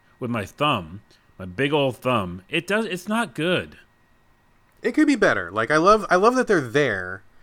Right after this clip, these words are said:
Speaker 2: I don't want them to go away, and I think every controller should have those, because I tell ya, playing the Xbox One this morning and trying to get screenshots uploaded is like,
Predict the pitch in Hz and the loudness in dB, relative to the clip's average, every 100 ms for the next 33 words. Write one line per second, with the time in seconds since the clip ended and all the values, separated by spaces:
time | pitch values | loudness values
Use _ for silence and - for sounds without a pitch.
0 | - - 123 170 190 190 170 143 135 120 | -20 -10 -2 0 0 -2 -2 -2 -2 -2
1 | 120 101 92 95 - 135 139 208 160 160 | -2 -4 -6 -12 -6 -4 -2 -4 -4 -4
2 | 151 127 135 117 107 95 127 127 98 90 | -4 -6 -6 -6 -8 -8 -6 -6 -6 -10
3 | 92 - 135 165 - - 220 127 104 - | -12 -14 -4 -2 -2 -2 -2 -2 -4 -10
4 | - _ - 170 170 160 156 156 143 151 | -20 _ -10 -6 -4 -4 -4 -4 -2 -4
5 | 143 123 139 156 139 117 143 139 127 - | -4 -4 -4 -4 -4 -4 -4 -4 -6 -12
6 | 117 123 143 139 147 120 120 143 143 160 | -12 -6 -4 -4 -4 -4 -2 -2 -4 -4
7 | 151 | -6